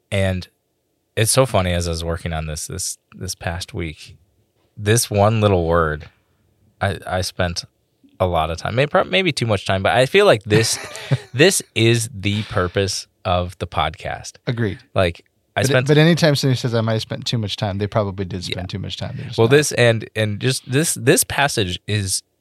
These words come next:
Speaker 1: really interesting. I, I preached Habakkuk two,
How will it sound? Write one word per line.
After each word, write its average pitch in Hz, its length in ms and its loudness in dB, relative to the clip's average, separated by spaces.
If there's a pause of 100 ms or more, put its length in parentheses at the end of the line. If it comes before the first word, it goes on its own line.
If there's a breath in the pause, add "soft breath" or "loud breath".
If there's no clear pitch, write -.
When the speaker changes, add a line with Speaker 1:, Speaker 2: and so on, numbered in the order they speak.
(200)
Speaker 1:
really 127 380 2
interesting. 85 640 -4 (600 soft breath)
I, 101 320 2
I 95 140 -2
preached 101 580 -4 (120)
Habakkuk - 520 -2
two, 101 460 -2